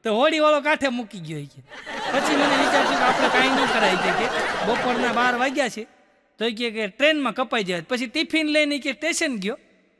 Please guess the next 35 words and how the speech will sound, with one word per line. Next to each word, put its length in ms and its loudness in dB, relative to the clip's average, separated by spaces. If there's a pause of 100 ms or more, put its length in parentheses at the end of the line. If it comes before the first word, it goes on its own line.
(160)
મેં 160 -2
કીધું, 220 -6
"કેમ 220 0
ટિફિન 360 -4
લઈને?" 240 -4
કે, 160 -8
"ટ્રેન 280 -4
વહેલા 220 -2
મોડી 260 -4
થાય 320 0 (440)
તો 80 -4
ખાઈને 360 -2
જરાક 220 -2
ગુજરીએ 440 -2
તો 140 -2
સારું 260 2
લાગે 300 0
ને," 120 -6
કે. 160 -14
ઈ 40 -14 (840)
કે, 60 4
"હું 220 4 (440)
ટ્રેનના 400 2
સ્ટેશને 380 2
ગયો, 100 2
પાટા 320 2
ઉપર 300 2
જઈને 200 0
સૂતો 280 0
જ 40 -8
કે 120 -2
મારા 200 2
બાપા 280 4
ભાળી 300 2
ગયા," 220 -8